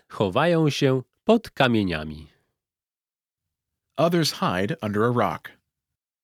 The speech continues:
Speaker 1: Jeszcze inne pozostają w podziemnych norach.
Speaker 2: Still, others stay in underground burrows.
Speaker 1: Niektóre zwierzęta pustynne śpią w ciągu dnia.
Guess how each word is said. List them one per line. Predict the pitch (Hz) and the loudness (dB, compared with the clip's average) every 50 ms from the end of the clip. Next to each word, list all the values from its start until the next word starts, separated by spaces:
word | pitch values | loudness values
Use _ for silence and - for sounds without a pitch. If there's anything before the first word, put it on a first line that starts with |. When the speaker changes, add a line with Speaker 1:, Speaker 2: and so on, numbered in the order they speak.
| _ _ _ _ _ _ _ _ _ _ _ _ _ _ | _ _ _ _ _ _ _ _ _ _ _ _ _ _
Speaker 1:
Jeszcze | - 107 156 202 196 - - - 147 | 0 2 4 4 2 2 0 0 0
inne | 127 120 95 87 87 95 127 170 180 | 0 -2 -6 -6 -2 0 2 2 2
pozostają | - - 120 98 98 92 - - - 120 135 143 127 135 135 | 2 0 0 0 0 -2 -4 -2 0 2 4 4 4 2 0
w | - - | -2 -4
podziemnych | - 92 87 82 85 104 139 180 190 185 165 143 139 131 120 - - _ _ _ _ _ _ _ _ | -6 -6 -4 -4 -2 2 2 2 2 2 2 2 2 2 0 -2 -8 _ _ _ _ _ _ _ _
norach. | 92 92 92 87 87 85 82 82 80 - - - _ _ _ _ _ _ _ _ _ _ _ _ _ _ _ _ _ _ _ _ _ _ _ _ _ _ _ - | -2 0 0 2 0 0 -4 -6 -8 -12 -16 -20 _ _ _ _ _ _ _ _ _ _ _ _ _ _ _ _ _ _ _ _ _ _ _ _ _ _ _ -12
Speaker 2:
Still, | - - - 240 208 139 117 135 - _ _ _ _ _ _ | -10 -4 -2 0 2 2 0 -2 -4 _ _ _ _ _ _
others | 160 170 180 202 196 180 | -4 -2 0 0 -2 -2
stay | - - - - 135 131 | -4 -4 -2 0 0 0
in | 131 135 - | 0 0 -2
underground | 117 123 120 127 117 - 95 92 92 101 113 117 | -4 -4 -2 -4 -4 -2 -4 -4 -4 -4 -6 -6
burrows. | 120 127 120 107 95 78 - - - - - - _ _ _ _ _ _ _ _ _ _ _ _ _ _ _ _ _ _ _ _ _ _ _ _ _ _ _ _ _ _ _ _ _ _ | -4 -4 -4 -4 -6 -8 -10 -10 -12 -14 -14 -16 _ _ _ _ _ _ _ _ _ _ _ _ _ _ _ _ _ _ _ _ _ _ _ _ _ _ _ _ _ _ _ _ _ _
Speaker 1:
Niektóre | 117 113 117 110 - - - 190 208 196 165 127 | -2 0 0 0 0 2 4 4 6 6 4 2
zwierzęta | 104 101 95 101 95 85 113 151 165 143 - 98 | 0 0 -2 -2 0 0 0 -2 -2 0 -2 -2
pustynne | - - 139 120 - - - 95 80 76 85 101 151 185 196 160 - | -2 -2 -2 -4 -2 -4 -8 -8 -8 -6 -4 -2 0 0 0 0 -4
śpią | - - - - - 190 208 220 214 | -8 -12 -4 0 2 4 4 4 2
w | - - | -2 -4
ciągu | - 120 107 104 101 98 101 | -2 0 0 0 0 0 -2
dnia. | 98 90 85 82 73 71 - - | -2 -2 -4 -6 -6 -8 -12 -18